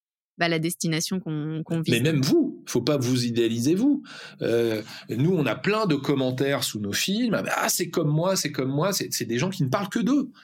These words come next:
Speaker 2: Et ils se regardent tout le temps, ils sont tout le temps dans l'introspection et ils cherchent leur bonheur à l'intérieur. Mais non, le bonheur, c'est aussi une interaction avec les autres. Donc, l'avis des autres, L apostrophe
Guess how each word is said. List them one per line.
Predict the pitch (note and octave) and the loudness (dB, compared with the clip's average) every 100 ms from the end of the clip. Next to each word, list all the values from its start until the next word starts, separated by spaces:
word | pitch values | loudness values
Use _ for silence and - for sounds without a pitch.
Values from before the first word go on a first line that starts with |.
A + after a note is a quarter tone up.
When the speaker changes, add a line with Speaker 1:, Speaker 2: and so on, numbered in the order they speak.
| _ _ | _ _
Speaker 2:
Et | A#2 | -2
ils | B2+ B2+ | 0 -2
se | - | -2
regardent | B2 D3 D#3+ | -2 -2 -2
tout | - | -4
le | C#3+ | -2
temps, | C#4 | 0
ils | C4+ | 0
sont | - | 0
tout | D#3 F#3 | 0 0
le | |
temps | F3 G3+ | 0 2
dans | D3+ | 2
l'introspection | C#3+ - C3 - C#3 - G#3 D4 - - | 2 0 -2 0 -2 0 -2 -4 -8 -6
et | A#2 | -2
ils | |
cherchent | A#2 A3+ - | 0 0 0
leur | D3+ | 0
bonheur | D3 E3 G#3+ | 2 2 2
à | |
l'intérieur. | D3 D3+ D#3+ D#3+ E3 | 2 0 0 0 0
Mais | A#2 | 0
non, | E3+ B3 | 0 2
le | D3+ | 2
bonheur, | A#2+ D#3+ A3 - | 2 0 0 -2
c'est | B2+ | -2
aussi | C3 - | -2 -2
une | D3+ | -2
interaction | C3 C3 B2+ - | 0 0 0 0
avec | G3 D3 | -2 0
les | D3+ | 0
autres. | G3 B3 - - _ - - - | 0 0 -6 -16 _ -20 -18 -8
Donc, | C#3+ E3+ E3+ - - - _ _ | 0 2 2 -2 -8 -20 _ _
l'avis | - B2 F3 E3+ F#3 | -2 2 2 2 2
des | D3 C3+ | 4 4
autres, | G3+ C#4+ - - - _ _ _ _ _ _ _ | 2 2 -2 -10 -16 _ _ _ _ _ _ _
L | - | -4
apostrophe | A2 A2+ - B2+ - - | -2 0 0 0 0 -4